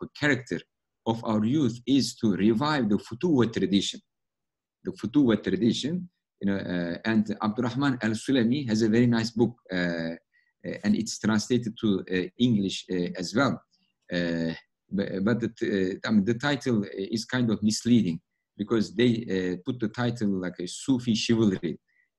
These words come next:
Uh, I mean, it should have been altruistic, uh, character, altruistic morality, because futuwa means karam, karam, you know, uh, uh, that means hospitality. Uh,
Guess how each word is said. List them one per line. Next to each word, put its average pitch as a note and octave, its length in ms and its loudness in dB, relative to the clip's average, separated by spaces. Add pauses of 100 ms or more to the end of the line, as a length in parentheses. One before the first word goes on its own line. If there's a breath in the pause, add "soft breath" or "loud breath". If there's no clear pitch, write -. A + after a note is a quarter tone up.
(160)
Uh, D#2+ 300 -6 (260)
I G#2 80 -2
mean, G#2+ 160 4
it B2 100 2
should B2 240 -2
have A#2 220 0
been A#2 320 2
altruistic, A#2+ 760 -2 (320)
uh, F#2 480 -2
character, G#2+ 420 0 (680)
altruistic A2 640 -2
morality, G2 600 2 (320)
because A2+ 300 0
futuwa C3 540 2
means B2+ 220 2
karam, B2 500 0 (720)
karam, G#2 480 0
you F#2 100 -4
know, F2 200 -2
uh, E2 560 -6 (440 soft breath)
uh, D#2+ 240 -4 (200)
that A#2+ 220 -2
means A2+ 160 0
hospitality. G#2 840 -2 (540)
Uh, E2 60 -6